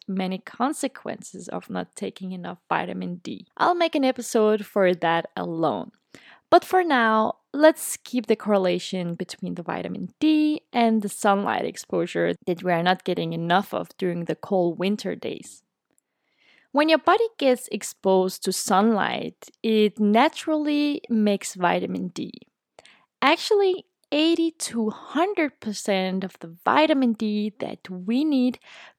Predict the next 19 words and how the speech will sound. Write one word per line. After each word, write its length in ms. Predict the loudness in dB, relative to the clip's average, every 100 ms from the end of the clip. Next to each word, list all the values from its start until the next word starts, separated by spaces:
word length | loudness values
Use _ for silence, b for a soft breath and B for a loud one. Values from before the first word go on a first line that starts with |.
| -10
comes 420 | -2 0 0 -4
from 260 | -6 -4 -4
the 60 |
sun. 400 | -6 -2 0 0 -4 -18 _ _ _ _ _ _ B B B B
To 100 | -6
just 300 | 2 2 4
put 120 | 2
it 120 | 4 4
in 120 | 4
the 100 | 2
perspective, 1040 | 0 -6 0 0 0 -2 0 0 -4 -14 -20 b b b
when 160 | -2 2
our 260 | 4 4 2
skin 600 | 2 2 4 6 4 4
gets 520 | 4 4 2 -2 -2
a 60 |
little 300 | 2 4 4
bit 280 | 6 4 4
red, 480 | 2 4 4 0